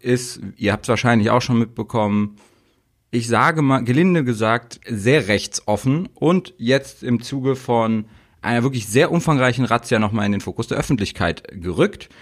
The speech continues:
Genau vor einer Woche, am sechsten April, sind neunundzwanzig Wohnungen, Ladengeschäfte und Büros in, äh, Brandenburg durchsucht worden, vor allem in Cottbus. Es wurden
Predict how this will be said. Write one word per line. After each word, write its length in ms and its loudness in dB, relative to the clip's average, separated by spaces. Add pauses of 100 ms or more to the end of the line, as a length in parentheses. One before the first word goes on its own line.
(600)
Genau 240 0
vor 160 -2
einer 240 0
Woche, 400 2 (380)
am 400 0 (120)
sechsten 500 -4
April, 600 2 (1000)
sind 500 0
neunundzwanzig 1160 0
Wohnungen, 420 2
Ladengeschäfte 720 0
und 160 2
Büros 540 0 (540)
in, 280 4
äh, 260 -2
Brandenburg 520 0
durchsucht 400 -2
worden, 220 2
vor 180 -4
allem 220 2
in 100 -2
Cottbus. 580 -6
Es 220 -14
wurden 440 -4